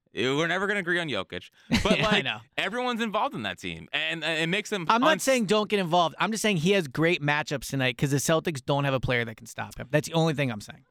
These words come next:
Speaker 2: I agree, pass it still and all that stuff, but that's a difference. Like, when Jokic has a one-on-one matchup, he can't win it as consistently as Embiid. So Embiid tonight, I want him to pass. I agree with you. Don't get frustrated, but he also has good matchups tonight.
Speaker 1: The second thing that, um,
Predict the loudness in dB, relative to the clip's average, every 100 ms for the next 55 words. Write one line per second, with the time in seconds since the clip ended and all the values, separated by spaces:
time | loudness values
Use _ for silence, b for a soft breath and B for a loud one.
0 | -2 2 2 2 2 2 0 0 -4 0
1 | 2 4 2 2 0 -2 -2 -2 B B
2 | 0 0 0 0 0 -2 0 0 2 2
3 | 2 2 0 0 0 0 0 0 2 0
4 | 2 0 -2 -6 -4 -2 0 0 0 -2
5 | -2 -2 -2 -2 -2 -2 -2 -4 -6 0
6 | 2 2 B B -2 0 2 2 2 2
7 | 2 2 2 2 2 2 0 -2 -4 0
8 | 0 0 0 0 -2 0 0 0 2 2
9 | 0 b b 0 2 2 4 2 2 2
10 | 2 -2 -2 -2 -2 -4 -10 -16 -16 -18
11 | _ _ b b -4 0 0 0 -2 -2
12 | 0 -2 -2 -2 -2 -2 -2 -2 -4